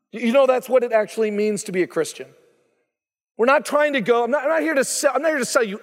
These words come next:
anything. This has absolutely nothing to do with, like, this really cool resort that you need to understand heaven is so much better than now. You're really gonna wanna get on this thing. What do I gotta do? Oh, just get wet,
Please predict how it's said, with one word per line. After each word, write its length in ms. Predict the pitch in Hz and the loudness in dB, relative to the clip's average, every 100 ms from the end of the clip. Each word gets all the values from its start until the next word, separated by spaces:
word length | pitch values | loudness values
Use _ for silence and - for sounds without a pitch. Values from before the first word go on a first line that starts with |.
| 262 | -2
anything. 520 | 311 359 226 156 143 - - | 0 -2 -4 -6 -8 -16 -10
This 140 | - 277 | -6 2
has 200 | 269 - | 2 0
absolutely 720 | 247 311 311 311 311 302 269 | -2 -2 -2 -2 -2 0 0
nothing 500 | 240 226 254 302 269 | 0 0 -2 -2 -4
to 120 | 233 220 | -2 -4
do 300 | 220 214 208 | 0 0 0
with, 160 | 202 | 0
like, 140 | 220 185 | 0 0
this 180 | 196 - - - | -4 -6 -18 -4
really 360 | 254 302 302 | 0 2 0
cool 440 | - - 277 262 220 | -2 -2 0 0 0
resort 800 | 226 233 202 247 233 226 226 196 | 0 0 0 2 4 2 -2 -4
that 140 | 190 - - - | -6 -8 -18 -4
you 160 | 226 | -2
need 140 | 277 285 | 0 2
to 80 | |
understand 500 | 269 247 - 254 240 | 0 0 -2 0 0
heaven 300 | 202 269 262 | 2 0 0
is 120 | 208 - | -2 0
so 220 | 262 254 | 0 2
much 180 | 226 - | -2 -2
better 200 | 208 185 | -2 0
than 160 | 175 | -2
now. 220 | 170 165 160 | -2 -2 -2
You're 160 | 185 | 0
really 240 | 202 196 170 | 0 0 0
gonna 160 | 170 | -2
wanna 160 | 156 156 | -2 -2
get 120 | 151 | -2
on 160 | 151 147 | -2 -4
this 160 | 131 | -8
thing. 160 | 139 147 | -10 -4
What 120 | 180 | 0
do 80 | 185 | 2
I 60 | |
gotta 200 | 170 170 | 2 0
do? 240 | 170 175 131 - - | 0 -2 -4 -14 -8
Oh, 80 | 269 | -6
just 200 | 247 - | -4 -4
get 140 | - | -2
wet, 800 | 156 202 233 - - _ _ _ | 0 0 -2 -10 -20 _ _ _